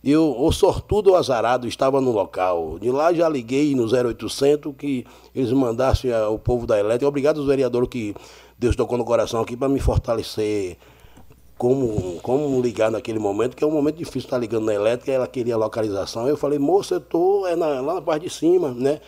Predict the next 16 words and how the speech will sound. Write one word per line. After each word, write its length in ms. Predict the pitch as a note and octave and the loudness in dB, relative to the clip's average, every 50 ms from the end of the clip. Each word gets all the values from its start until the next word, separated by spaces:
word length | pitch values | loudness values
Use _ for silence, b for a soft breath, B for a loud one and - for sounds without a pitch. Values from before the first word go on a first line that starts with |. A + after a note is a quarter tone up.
| B B B B | B B B B
Na 120 | - A#2 G2+ | -16 -12 -10
rua 200 | G2+ B2 B2+ A#2+ | -8 -6 -6 -4
Lídia 300 | A2+ B2 C3+ B2+ C#3 A2 | -6 -6 -4 -4 -4 -4
Borba." 460 | F2+ G2+ A2+ C3 B2+ F#2+ F2 - - - b b b b b b b b b | -2 -2 0 0 0 -2 -4 -8 -12 -18 b b b b b b b b b
Então 280 | - A2+ G#2 - C3 C3 | -12 -8 -2 -2 -2 0
saiu 320 | - - D3 D3+ D#3 D3 | 0 2 2 2 2 2
queimando 340 | - - C3+ C3 B2+ C3 C3 | 0 2 2 4 4 4 2
aquele 300 | A2+ - B2+ B2+ A2 - | 2 0 0 0 0 -2
fio 260 | - - G2+ G#2+ B2+ | -2 -4 -2 -2 0
da 220 | A#2+ A2 G#2 G2+ - | 0 0 -2 -4 -4
terceira 500 | - A#2+ A2 - - B2+ C#3+ C#3 A#2+ F#2 | -4 -4 -4 0 0 2 2 2 0 -2
via 260 | E2 F#2 A2+ B2 A#2 | -4 -4 -4 -4 -4
cruzado 540 | - - A2 G2+ F2 E2+ G#2+ G#2 G#2 G2+ G2 | -4 -4 -4 -4 -4 -2 -2 -2 -2 -2 -4
lá. 300 | G2 G2+ G#2 A#2 A#2+ A#2+ | -6 -6 -4 -4 -2 -2
Foi 320 | - - C3+ C#3+ D3+ D3+ | -2 -2 -2 -2 0 0
uma, 200 | C#3+ C3 B2 - | 0 0 -2 -6